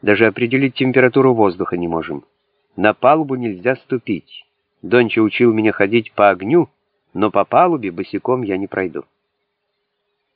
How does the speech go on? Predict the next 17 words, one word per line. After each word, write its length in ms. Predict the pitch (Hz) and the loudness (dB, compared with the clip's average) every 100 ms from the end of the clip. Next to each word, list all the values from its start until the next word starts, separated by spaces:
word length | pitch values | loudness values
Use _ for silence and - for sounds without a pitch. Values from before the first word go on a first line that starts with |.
| _ | _
Пререкаемся 680 | - 113 135 196 214 202 196 | 0 4 4 4 0 2 2
относительно 580 | 175 165 156 185 175 165 | 2 0 0 0 4 4
того, 280 | 151 170 165 | 4 4 4
кому 280 | 151 151 | 2 2
орудовать 480 | 165 160 160 160 156 | 2 0 0 -2 -2
камерой. 640 | - 131 101 85 73 71 _ _ _ _ - | 0 2 2 -2 -6 -8 _ _ _ _ -4
Съёмка 360 | 117 151 160 | 0 0 0
фильма 400 | 151 160 156 160 | 2 2 4 2
также 360 | - 165 156 165 | 4 2 2 -6
стоит 440 | - 151 117 107 | -2 2 2 2
нам 260 | 110 107 101 | 0 0 0
неимоверных 640 | 120 117 123 110 95 95 | 2 2 2 2 0 -2
усилий. 480 | 110 - 92 73 76 | -4 -4 -4 -2 -4
Надо 240 | 87 110 | -2 2
одеваться, 800 | 117 117 120 82 104 110 _ 98 | 2 2 -2 2 0 0 _ -12
заряжать 480 | 87 98 95 110 - | -8 -8 -4 -4 -4
камеру 420 | - 107 107 101 | 0 0 0 -6